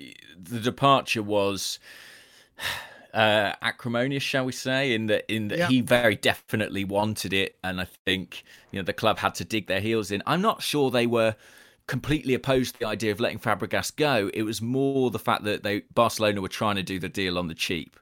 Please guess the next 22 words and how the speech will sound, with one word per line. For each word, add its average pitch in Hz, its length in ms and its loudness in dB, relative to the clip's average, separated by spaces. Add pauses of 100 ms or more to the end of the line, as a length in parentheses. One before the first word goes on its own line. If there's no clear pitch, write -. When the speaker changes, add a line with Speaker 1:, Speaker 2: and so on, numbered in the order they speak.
(140)
Speaker 1:
that 80 100 -2
I 58 40 -8
think 90 180 -6
Arsenal 90 340 -6
really 90 340 -4
resented, 80 640 -12
and 95 120 -4
that 110 120 2
was 101 220 -8 (440)
the 110 80 -2
way 107 160 4
Barcelona 107 540 2
did 104 240 -2
business. 127 380 -2
It 62 60 -8
was 82 100 -10
very 107 160 0
public. 107 600 -4
They 80 100 -10
courted 95 400 -2
the 92 60 -10
player. 101 420 0